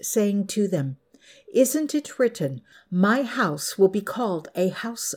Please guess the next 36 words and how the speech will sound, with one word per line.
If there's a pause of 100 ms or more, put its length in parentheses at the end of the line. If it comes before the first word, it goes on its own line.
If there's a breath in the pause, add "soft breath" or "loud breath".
of
prayer
for
all
the
nations'? (460 loud breath)
But
you (220)
have
made
it
into
a
den
of
robbers." (920 soft breath)
The
chief
priests (140)
and
the
scribes
heard
it (260 soft breath)
and
sought
how
they
might
destroy
him, (380 loud breath)
for
they
feared
him, (300 soft breath)
because